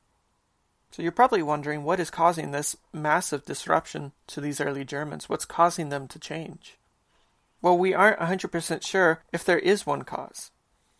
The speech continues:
What we do know is that there's a massive change and disruption for these early Germans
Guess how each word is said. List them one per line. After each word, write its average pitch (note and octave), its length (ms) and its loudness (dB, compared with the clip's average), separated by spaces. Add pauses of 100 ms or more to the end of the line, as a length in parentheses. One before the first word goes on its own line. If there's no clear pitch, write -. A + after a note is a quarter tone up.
(480)
What E3 180 0
we E3+ 160 0
do F3 260 0
know F3+ 460 4
is C#3+ 120 -8
that D#3+ 180 4
there's D#3+ 180 0
a D3+ 80 2
massive E3+ 460 2
change D3+ 640 -6
and D3+ 100 -4
disruption E3+ 680 0
for D#3+ 200 -4
these D3+ 280 -2
early F3+ 260 2
Germans D3+ 680 -2